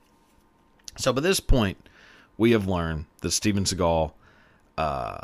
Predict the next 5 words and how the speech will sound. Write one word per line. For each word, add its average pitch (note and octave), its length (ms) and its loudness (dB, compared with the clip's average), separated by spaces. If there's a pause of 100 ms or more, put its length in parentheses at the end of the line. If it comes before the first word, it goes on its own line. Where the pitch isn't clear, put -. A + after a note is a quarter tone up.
(160)
lied G#2 340 2
about G2+ 400 0 (600)
confronting A2+ 460 0
the F#2+ 260 -2
Yakuza, C2 540 -10